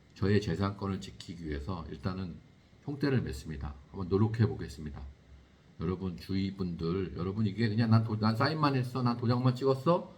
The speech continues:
난 몰라." 이러면 안 돼요. 예? 내 옆에, 옆에, 옆에 집, 뭐 내가 아는 분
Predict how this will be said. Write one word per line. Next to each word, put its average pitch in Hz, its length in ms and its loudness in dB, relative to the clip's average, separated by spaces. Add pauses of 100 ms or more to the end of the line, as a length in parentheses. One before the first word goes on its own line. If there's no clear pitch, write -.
(200)
난 135 180 4
몰라." 113 360 8
이러면 151 320 2
안 85 280 -4
돼요. 85 340 0 (920)
예? 110 140 -4 (1300)
내 113 240 6
옆에, 107 460 4
옆에, 107 640 4
옆에 107 400 2
집, 127 340 0 (200)
뭐 101 180 2
내가 104 260 4
아는 107 320 2
분 131 260 0